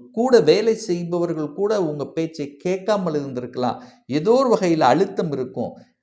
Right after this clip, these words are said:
ஆ, உங்க மேலதிகாரிகளுடைய பிரஷர் கூட கொஞ்சம் அதிகமாக இருந்திருக்கும். அதெல்லாம் இப்ப நார்மல் ஆக போகிறது இந்த வக்ர நிவர்த்திக்கு அப்புறம். இல்லைன்னா நீங்க அந்த இடத்தை விட்டு வெளியேறக்கூடிய வாய்ப்புகள், சந்தர்ப்பங்களை உருவாக்கும்.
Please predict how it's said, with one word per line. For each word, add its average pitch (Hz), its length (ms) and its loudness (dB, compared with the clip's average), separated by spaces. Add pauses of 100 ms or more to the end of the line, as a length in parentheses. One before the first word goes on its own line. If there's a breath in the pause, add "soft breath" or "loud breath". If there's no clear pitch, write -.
(140)
ஆ, 120 320 2
உங்க 139 300 -4
மேலதிகாரிகளுடைய 190 1080 4 (120)
பிரஷர் 208 460 4
கூட 185 180 -2
கொஞ்சம் 139 400 -6
அதிகமாக 139 560 -6
இருந்திருக்கும். 117 600 -8 (220 loud breath)
அதெல்லாம் 117 540 -2
இப்ப 127 300 -4 (360)
நார்மல் 208 580 4
ஆக 160 320 -2
போகிறது 117 880 -6
இந்த 120 160 -6
வக்ர 113 500 -6 (100)
நிவர்த்திக்கு 120 520 -8
அப்புறம். 113 440 -4 (320 loud breath)
இல்லைன்னா 165 720 -2
நீங்க 226 540 -2
அந்த 165 260 0
இடத்தை 151 300 -4
விட்டு 127 320 -10 (160)
வெளியேறக்கூடிய 156 1000 -2
வாய்ப்புகள், 175 680 -2
சந்தர்ப்பங்களை 123 840 -6
உருவாக்கும். 117 840 -2